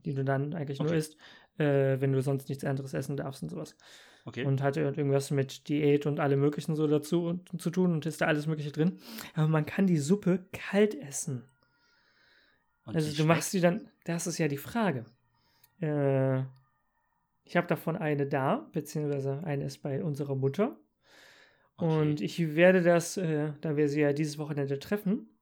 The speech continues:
Speaker 1: äh, werde ich das probieren und ich werde euch berichten, wie das dann ist.
Speaker 2: Oh, da bin ich gespannt. Vielleicht können wir
Speaker 1: Und
Speaker 2: das auf Instagram teilen.
Speaker 1: Äh, genau, und, äh, ich wollte dich, äh, fragen, ob du dann da mit Bock hättest.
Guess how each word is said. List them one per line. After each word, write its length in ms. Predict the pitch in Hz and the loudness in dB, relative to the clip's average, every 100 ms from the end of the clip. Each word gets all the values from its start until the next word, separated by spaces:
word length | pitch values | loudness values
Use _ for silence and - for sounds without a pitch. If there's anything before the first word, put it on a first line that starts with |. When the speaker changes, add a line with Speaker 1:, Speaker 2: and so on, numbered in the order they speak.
| _ _ _ _ _ _ _ _ _ _ | _ _ _ _ _ _ _ _ _ _
Speaker 1:
äh, 180 | 160 147 | -4 6
werde 200 | 156 208 | 6 6
ich 80 | 214 | 2
das 160 | 175 - | -2 0
probieren 460 | 170 170 214 175 | -2 2 2 4
und 160 | 185 143 | 0 -2
ich 120 | 147 | 4
werde 180 | 170 180 | 4 6
euch 160 | 156 | 2
berichten, 640 | - 147 151 - 156 151 135 | 0 -2 -6 -4 0 0 -2
wie 200 | 151 143 | -6 0
das 200 | 151 147 | 0 0
dann 140 | 147 | -4
ist. 320 | - 135 - - _ _ _ _ _ _ _ _ | -4 -6 -8 -14 _ _ _ _ _ _ _ _
Speaker 2:
Oh, 160 | 160 123 | -8 -4
da 100 | 107 | -4
bin 120 | 113 | -6
ich 120 | 104 | -10
gespannt. 360 | 117 - 101 90 | -12 -10 -10 -6
Vielleicht 240 | 147 135 | -8 2
können 140 | 175 170 | 8 10
wir 60 | |
Speaker 1:
Und 60 | 165 | 8
Speaker 2:
das 160 | 139 | 4
auf 80 | 139 | -4
Instagram 600 | 160 156 120 107 101 101 - _ _ | -10 -8 -8 -8 -8 -10 -16 _ _
teilen. 400 | - 107 95 92 104 | -12 -10 -8 -6 4
Speaker 1:
Äh, 80 | |
genau, 240 | 185 185 120 | 8 8 6
und, 240 | 165 147 | 0 0
äh, 440 | 175 180 160 156 170 | 0 4 6 6 2
ich 160 | 160 175 | 0 0
wollte 180 | 170 | 0
dich, 200 | 160 160 | -4 -4
äh, 220 | 190 202 165 | -4 -2 -4
fragen, 320 | - 165 190 | 0 0 -2
ob 100 | - | -4
du 80 | 160 | 0
dann 180 | 160 156 | 0 2
da 120 | 151 | 2
mit 280 | 160 160 - | 2 0 -2
Bock 180 | 147 147 | -4 -2
hättest. 420 | - 175 - | -6 -10 -14